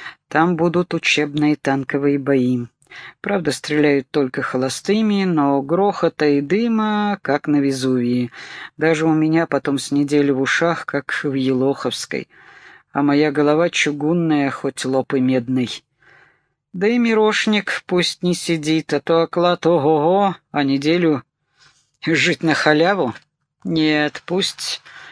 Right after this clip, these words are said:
он и возит. А ваш Володя, у него оклад поменьше, пусть пока пошабашит к зарплате. Они все шабашат". Глаза его оставались серьезными. Клиновичевский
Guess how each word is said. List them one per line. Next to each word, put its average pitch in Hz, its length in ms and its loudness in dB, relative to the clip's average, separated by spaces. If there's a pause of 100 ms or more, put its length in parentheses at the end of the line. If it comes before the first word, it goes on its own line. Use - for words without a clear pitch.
(180)
он 185 240 4
и 202 200 -2
возит. 143 920 0 (100)
А 156 120 -4
ваш 160 280 0
Володя, 160 600 0
у 113 80 -4
него 139 260 0
оклад 135 320 -2
поменьше, - 580 -2 (760)
пусть 269 240 -4
пока 151 320 0
пошабашит 143 720 -2
к - 40 -6
зарплате. 135 680 -4 (440)
Они 180 220 -2
все 165 260 -2
шабашат". - 640 -4 (720)
Глаза 147 380 2
его 170 200 0
оставались 147 540 -2
серьезными. 120 720 -4 (2000)
Клиновичевский 196 1400 0